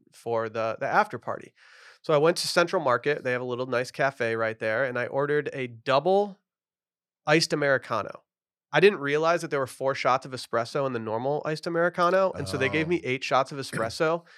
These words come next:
Speaker 1: <clears throat> Halfway into the dinner, my father-in-law looks at me, and he goes, just goes, "You okay?" I was like, "No."
Speaker 2: Wait, a normal one had four shots?
Speaker 1: Yeah, and so I had eight shots in mine.
Speaker 2: What, what, how are you acting that made him,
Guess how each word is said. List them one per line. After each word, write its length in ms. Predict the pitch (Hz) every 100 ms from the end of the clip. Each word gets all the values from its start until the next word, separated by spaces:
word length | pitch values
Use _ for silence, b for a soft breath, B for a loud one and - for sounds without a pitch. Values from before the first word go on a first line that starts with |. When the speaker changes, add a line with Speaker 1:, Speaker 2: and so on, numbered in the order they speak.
| -
Speaker 1:
<clears throat> 280 | - - _
Halfway 360 | - 180 220 240
into 140 | 233
the 60 | 185
dinner, 280 | 143 165 165
my 120 | 139
father-in-law 580 | - 147 165 170 151 135
looks 260 | 127 143
at 80 | 156
me, 60 | 131
and 100 | 127
he 60 |
goes, 140 | 143 139
just 200 | 147 -
goes, 220 | 139 120 _
"You 180 | 151 359
okay?" 220 | 381 269
I 40 | 285 _ _ _ _ _ _ _
was 80 | -
like, 140 | 143 -
"No." 300 | 190 214 214 - _
Speaker 2:
Wait, 200 | 151 160
a 60 | 139
normal 240 | 139 175
one 100 | 180
had 140 | 151 117
four 280 | - 139
shots? 400 | 160 175 196 220
Speaker 1:
Yeah, 280 | 175 175 120 -
and 100 | 143
so 100 | 160
I 80 | 151
had 160 | 170 -
eight 200 | 160 160
shots 340 | - 143 135
in 80 | 123
mine. 240 | 110 76 - _ _ _ _ _ _ _ _ _ _ _ - -
Speaker 2:
What, 160 | 120
what, 180 | 135 143 90 _ _ _ _ _ -
how 180 | - 143
are 60 |
you 160 | 143 131
acting 460 | 123 131 - 110
that 80 | 95
made 240 | 95 101 95
him, 360 | 101 92 92